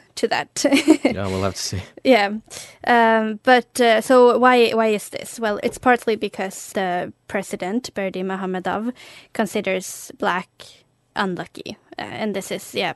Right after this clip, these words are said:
Speaker 1: him and his father that was also named Berdi Muhammadov, of, of course, that ruled for some time in Turkmenistan.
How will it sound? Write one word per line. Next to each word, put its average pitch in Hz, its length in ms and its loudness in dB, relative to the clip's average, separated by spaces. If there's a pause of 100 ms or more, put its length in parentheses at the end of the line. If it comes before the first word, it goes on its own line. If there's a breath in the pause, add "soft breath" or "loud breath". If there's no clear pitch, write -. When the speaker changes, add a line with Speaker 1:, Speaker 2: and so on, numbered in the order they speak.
(360)
Speaker 1:
him 208 220 -6
and 190 100 -6
his 214 180 -2
father 196 420 -2
that 208 200 -4
was - 240 -10
also - 420 -8 (320)
named 170 440 -8
Berdi 185 240 -4
Muhammadov, 185 460 -8 (120)
of, - 140 -12 (140)
of - 100 -16
course, - 380 -8 (340 loud breath)
that - 160 -6 (140)
ruled - 340 -8 (100)
for 220 140 -4
some 196 180 -6
time 190 460 -8
in 202 160 -10
Turkmenistan. - 720 -12